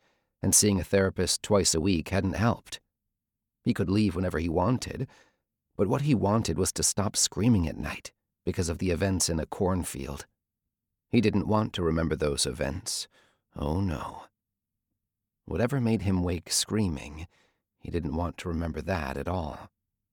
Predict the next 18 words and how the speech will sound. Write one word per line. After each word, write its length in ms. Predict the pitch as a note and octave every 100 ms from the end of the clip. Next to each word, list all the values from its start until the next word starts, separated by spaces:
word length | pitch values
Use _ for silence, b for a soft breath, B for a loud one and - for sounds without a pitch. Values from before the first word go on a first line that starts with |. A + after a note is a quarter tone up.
| _ _ _ _ _ _ _ _ _ _ _ _ _ _
"The 140 | - B2
reason 340 | B2+ B2 A2+
I'm 160 | A2+ A#2
here 280 | A#2 A2 A2
today 540 | G#2+ G2+ F#2 F#2+ D#2+ -
is 280 | G2 F#2
the 120 | - G2+
same 320 | - A2+ A#2
as 100 | A#2
it 100 | F#2
was 240 | G2 F#2
on 140 | G#2 F2+
Tuesday," 680 | - A2 F2+ F#2 D#2+ E2 - _ _ _ _ -
Thomas 320 | E2 C#2+ C#2
said, 340 | - C#2+ E2 _ _ _ _ -
his 140 | G2+
voice 320 | G2 G#2 F#2
tired, 520 | - B2 A2 D#2 D#2